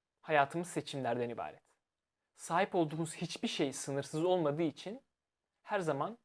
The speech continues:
bir şeyleri seçmek zorundayız. Zamanımızı, enerjimizi, paramızı hep bir şeyleri tercih etmek için kullanırken aslında birçok şeyden de vazgeçeriz.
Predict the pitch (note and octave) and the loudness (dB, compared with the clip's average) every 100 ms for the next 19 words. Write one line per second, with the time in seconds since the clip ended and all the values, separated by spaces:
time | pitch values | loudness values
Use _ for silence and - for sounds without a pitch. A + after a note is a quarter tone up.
0 | _ D3+ - C3+ D3+ D3 B2+ C3 - A#2 | _ -10 -2 0 0 -6 -6 -10 -12 -16
1 | A2+ A2+ - _ _ _ _ _ _ _ | -16 -20 -20 _ _ _ _ _ _ _
2 | _ C#3 D3+ C#3 C3+ C3+ B2 A#2 A2 - | _ -2 2 4 4 2 -2 -4 -6 -10
3 | _ _ _ C#3+ C3 B2 B2 B2+ A2+ A#2+ | _ _ _ -2 0 0 -2 -4 -6 -8
4 | - C3+ C3 A2+ A2+ - _ _ - G#3+ | 0 2 2 -2 -8 -12 _ _ -6 -6
5 | - F#3 - E3 D#3 - C#3+ C#3 D3+ D#3 | -2 -2 4 6 6 6 2 4 2 0
6 | E3+ - D3 - C3 E3 A3 F#3+ A#3 _ | -4 -6 -10 -6 -4 -2 -4 -10 -12 _
7 | _ _ _ _ _ _ D3+ - E3+ F#3 | _ _ _ _ _ _ -8 -4 -2 0
8 | A#3 D#3+ - A2+ A#2+ D#3+ C#3 A2+ G#2+ - | 0 -2 -4 -8 -4 -2 -2 -2 -10 -20
9 | _ _ | _ _